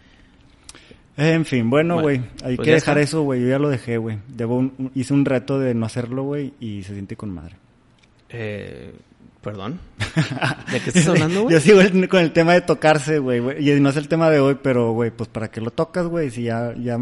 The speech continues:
Speaker 1: ya lo to-, tocas tantito, pues, ahora quiero que lo toques más, güey. El tema.
Speaker 2: El, el, ok, vamos a tocar más el tema.
Speaker 1: <laughs> Es que vi a un güey que, o sea, he visto un chingo, güey. Siempre he sabido, güey, que ayuda un chingo a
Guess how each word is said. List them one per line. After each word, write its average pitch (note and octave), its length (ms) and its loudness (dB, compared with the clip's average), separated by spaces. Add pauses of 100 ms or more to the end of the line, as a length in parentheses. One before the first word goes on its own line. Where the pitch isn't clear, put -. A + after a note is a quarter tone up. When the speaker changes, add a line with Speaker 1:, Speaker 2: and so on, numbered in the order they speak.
(100)
Speaker 1:
ya C3 160 -2
lo C3+ 260 -2
to-, C#3 140 -6
tocas C#3+ 320 -4
tantito, C#3+ 420 -4
pues, - 200 -10
ahora B2 160 0
quiero C3+ 220 -8
que C3+ 80 -8
lo B2 100 -4
toques A#2+ 320 -8
más, A#2 260 -4
güey. C3 180 -18 (540)
El A#2 160 -6
tema. C3+ 360 4 (580)
Speaker 2:
El, C3 180 -6
el, B2 140 -8
ok, - 240 -10
vamos A#2 180 -4
a - 40 -12
tocar B2 200 0
más B2+ 200 0
el B2+ 120 -2
tema. A2 320 -8 (120)
Speaker 1:
<laughs> - 360 -14
Es D#3+ 140 0
que G3+ 100 4
vi G#3 140 4
a G#3 60 6
un G#3+ 120 2
güey F#3+ 260 2
que, D#3 600 -2 (160)
o C#3 140 0
sea, D3 180 4
he C#3+ 40 4
visto D3 240 0
un F3+ 100 2
chingo, D3 340 2
güey. A2 120 -4
Siempre B2 260 -4
he - 20 -6
sabido, C3+ 420 0
güey, C3+ 160 -2
que B2 120 -6
ayuda A2+ 260 -2
un B2+ 80 0
chingo B2 420 0
a G#2+ 300 -4